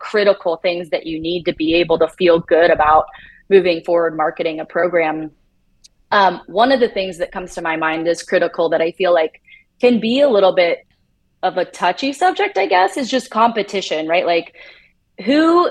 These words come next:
who else around you in your local market, in your regional market, and then nationally might also be, uh, marketing to these students? And I think sometimes the misperception or misconception there, excuse me, is that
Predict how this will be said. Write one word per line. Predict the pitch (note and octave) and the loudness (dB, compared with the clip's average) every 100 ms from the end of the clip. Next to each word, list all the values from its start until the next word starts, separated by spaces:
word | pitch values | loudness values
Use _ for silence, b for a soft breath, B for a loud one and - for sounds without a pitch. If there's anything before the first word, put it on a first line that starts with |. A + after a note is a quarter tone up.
| - | -4
who | G3+ D4+ F#4 | 0 2 4
else | G#3 G3 G3+ - - - | 4 4 2 -4 -14 -8
around | F3 F3 F#3+ A3 A#3 | -2 0 0 -2 -6
you | F3 E3+ E3 | -6 -4 -4
in | - F3 | -6 -6
your | E3 D#3+ | -6 0
local | A3 B3+ C#4 A#3+ A#3+ | 2 4 4 2 4
market, | A#3 A#3 B3 A3+ F#3+ | 2 0 -2 -6 -8
in | E3+ | -8
your | E3 | -6
regional | G#3+ B3+ A#3+ A3+ | -6 -4 0 2
market, | A3 A3 A3 G#3+ | 2 0 0 -4
and | F#3+ F#3+ | -4 -4
then | F#3 | -2
nationally | F#3 F#3+ G3 G3+ F3+ E3+ E3 D#3+ _ b b - | 0 0 -2 -6 -4 -4 -4 -8 _ b b -2
might | G#3+ A3 - | 0 2 4
also | G3 G3 G#3+ F#3+ | 6 4 0 -2
be, | F#3+ F3+ F3 F3 E3+ _ _ _ | -4 -6 -4 -6 -8 _ _ _
uh, | F#3 F3 D#3+ | 0 0 0
marketing | F#3 G3 G3 F#3+ E3+ E3+ | 0 0 0 -4 -6 -10
to | F3 | -10
these | E3 E3 | -10 -8
students? | - C4 G3+ D#3 D#3 | -4 0 2 0 -2
And | G3 | -4
I | G#3+ | 0
think | D4+ D4 | 0 0
sometimes | B3+ A#3 A3+ G3 F#3 | 0 0 -2 -6 -4
the | |
misperception | F3 F3+ F#3 - - - F#3 - F#3+ - F#3+ | -2 -2 -4 -8 -16 -8 -8 -2 -2 0 -2
or | F3 | -2
misconception | F#3+ - F3+ F3+ - F3+ | -2 -6 -4 -4 0 -2
there, | E3 E3+ E3 | 0 -2 -4
excuse | - - F3 | -6 -10 -6
me, | E3+ E3 | -2 0
is | E3 - | 0 2
that | F#3 E3+ | 4 2